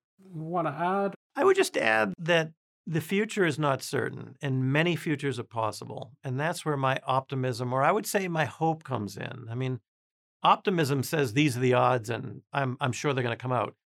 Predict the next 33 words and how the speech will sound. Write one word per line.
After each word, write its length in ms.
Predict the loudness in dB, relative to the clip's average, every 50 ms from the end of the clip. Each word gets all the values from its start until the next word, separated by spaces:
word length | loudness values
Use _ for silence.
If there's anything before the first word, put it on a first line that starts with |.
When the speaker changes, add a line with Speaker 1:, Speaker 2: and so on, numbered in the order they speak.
| _ _
Speaker 2:
I 120 | -4 -4
can't 260 | 0 2 0 0 2
say 200 | 2 4 4 4
that. 240 | 4 2 -2 -2 -2 -2
I 120 | -2 -2
can't 280 | -2 0 0 0 0 -2
say 460 | 0 2 2 4 4 2 0 -4 -10 -14 _ _ _ _ _ _ _
we, 200 | 0 2 2 2
I 180 | 4 2 0 0
am 100 | 0 2
optimistic 680 | 2 2 2 2 2 -2 0 0 -2 -2 -4 -8 -6
that 100 | -6 -4
we'll 220 | -2 -2 -2 -2 -2
address 300 | -4 -4 -6 -6 -6 -8
climate 340 | -6 -4 -4 -2 -4 -4
change. 520 | -8 -8 -10 -10 -10 -12 -12 -16 -18 -18 _ _ _ _
The 140 | -4 -2 2
odds 500 | 4 4 4 2 0 -4 -6 -10 -12 -6 -4
are 260 | -2 0 0 0 -2
not 340 | -2 0 0 0 0 0 0
that 200 | -2 -2 -2 -4
clear, 380 | -6 -4 -2 0 2 2 2
and 80 | 0 0
I 80 | 0
would 140 | -2 -4 -2
probably 240 | -2 -2 0 0 -2
say 380 | -6 -6 -10 -8 -6 -8 -8 -8 _ _ _ _ _ _ _
they're 120 | -2 0
against 420 | 0 0 0 -2 -2 -2 -4 -8 -10
us. 240 | -10 -10 -12 -16 -16 _ _ _ _ _ _ _ _ _ _
But 200 | -6 -6 -6 -6 _ _ _ _ _
hope, 460 | -16 -16 -2 0 2 2 2 0 -4 _ _ -20 _ _ _ _ _ _ _ _ _ _ -10
hope 300 | -2 2 2 2 2 -2